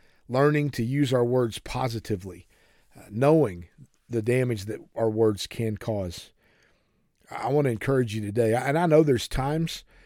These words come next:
when we are to stand for truth, and there's times truth often conflicts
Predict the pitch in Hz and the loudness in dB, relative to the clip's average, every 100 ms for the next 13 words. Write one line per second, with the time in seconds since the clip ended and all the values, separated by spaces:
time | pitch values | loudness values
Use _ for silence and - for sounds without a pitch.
0 | _ - 117 135 143 127 110 - 135 131 | _ -6 0 4 6 4 2 -2 -2 -2
1 | 120 107 - 120 95 - - _ _ _ | -2 -8 -4 -4 -4 -8 -18 _ _ _
2 | _ 120 120 139 147 - 151 151 156 - | _ -8 0 6 6 6 0 0 -2 -4
3 | - 156 160 185 - - - - _ _ | -2 4 4 4 -2 -6 -20 -20 _ _
4 | _ - - 151 147 151 135 - 127 - | _ -18 -2 0 2 0 0 0 -2 2
5 | 160 - - - | 2 2 -4 -8